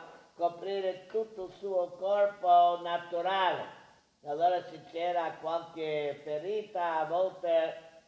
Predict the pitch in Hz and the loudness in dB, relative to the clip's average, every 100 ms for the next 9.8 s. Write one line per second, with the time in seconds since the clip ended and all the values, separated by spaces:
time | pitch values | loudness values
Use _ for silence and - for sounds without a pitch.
0 | - 147 151 156 160 160 190 196 180 139 | -10 -10 -8 -6 -6 -2 0 2 0 -8
1 | - - _ _ _ - 147 190 190 156 | -14 -20 _ _ _ -4 2 4 4 2
2 | 147 143 135 170 226 254 202 196 180 170 | -2 -2 -4 2 2 2 -6 -4 -4 -6
3 | - - 147 156 156 165 175 175 - - | -10 -10 -10 -10 -10 -2 -2 -2 -8 -8
4 | 165 160 151 147 - _ _ _ 151 165 | -4 -4 -6 -8 -20 _ _ _ -6 -6
5 | 160 160 160 165 175 170 160 - 165 160 | -4 -8 -6 -4 -4 -4 -14 -8 -4 -4
6 | - - - _ 147 160 170 170 165 156 | -6 -14 -20 _ -6 -4 -2 -2 -2 -6
7 | - - - 160 156 156 165 170 165 165 | -12 -20 -16 -14 -10 2 2 2 -2 -10
8 | 156 - 156 156 151 - - _ _ - | -14 -12 -10 -10 -10 -14 -20 _ _ -18
9 | 147 139 156 151 151 147 147 | -18 -10 -6 -6 -6 -6 -4